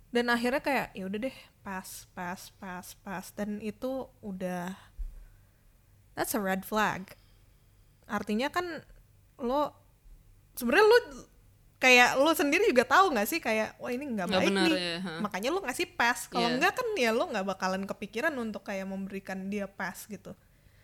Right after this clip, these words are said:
Speaker 1: Kalau misalnya dia emang perbuatannya ya nggak ada masalah, oke
Speaker 2: Iya.
Speaker 1: gitu kan, berarti lo nggak bakalan
Speaker 2: Iya.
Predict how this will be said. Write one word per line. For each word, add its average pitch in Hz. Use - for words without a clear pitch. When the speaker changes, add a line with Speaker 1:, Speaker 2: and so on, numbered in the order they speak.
Speaker 1:
Kalau 208
misalnya 196
dia 220
emang 202
perbuatannya 196
ya 190
nggak 185
ada 170
masalah, 190
oke 185
Speaker 2:
Iya. 196
Speaker 1:
gitu 180
kan, 262
berarti 214
lo 269
nggak 185
bakalan 170
Speaker 2:
Iya. 185